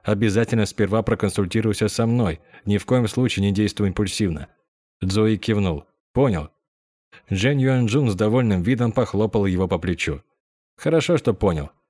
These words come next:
Мне еще нужно работать, сейчас я не могу много разговаривать, потом как следует с тобой поболтаем. Только подумать, три года». Цзои улыбнулся. «Хорошо, дядюшка Джун». После того, как Чэнь Юаньчжун ушел,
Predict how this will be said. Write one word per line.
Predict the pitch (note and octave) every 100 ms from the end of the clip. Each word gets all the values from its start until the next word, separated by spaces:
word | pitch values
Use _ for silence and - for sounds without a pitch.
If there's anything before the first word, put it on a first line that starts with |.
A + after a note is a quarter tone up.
| _ _
Мне | A#2 C3+
еще | C3 B2
нужно | B2 B2 A#2+
работать, | A#2 G#2+ C#3+ - -
сейчас | - A#2+ A2 A2+ A#2
я |
не | A2+
могу | A#2 C3
много | A2+ F#2+ F#2
разговаривать, | F#2 F#2 G2+ A2 F2+ - - - -
потом | B2+ C#3 A#2+
как | A2
следует | - A2 F#2+
с | F2+
тобой | G2 F#2
поболтаем. | F2 F2+ E2+ F2 D2+ D2 _ _ _
Только | - B2 A2
подумать, | G#2 G#2 G2 E2+ -
три | B2+ E3+
года». | D#3+ G#2 D#2+ - _ _ _ _ _ -
Цзои | F2+ G#2+ B2+ A#2
улыбнулся. | A#2+ A2+ A2 G#2 - D2+ - - _
«Хорошо, | - B2+ G#2+ C#3
дядюшка | A#2 G2+ F2+ - F#2
Джун». | F2+ D#2+ - _ _ _ _ _ _
После | - C#3 - G#2+
того, | A#2 B2
как | A#2 F#2+
Чэнь | F2+ A2
Юаньчжун | G2 F#2+ F#2+ G2+ F#2
ушел, | E2+ C3 A2 -